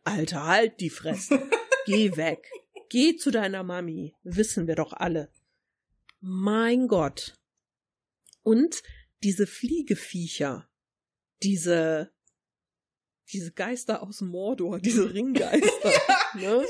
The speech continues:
Speaker 2: musste auch direkt an die Ringgeister denken, ja.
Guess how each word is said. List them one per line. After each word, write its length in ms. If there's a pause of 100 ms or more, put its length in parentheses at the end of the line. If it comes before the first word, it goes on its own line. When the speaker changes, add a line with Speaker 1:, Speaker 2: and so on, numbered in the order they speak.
Speaker 2:
musste 200
auch 200
direkt 200
an 120
die 80
Ringgeister 680
denken, 440
ja. 400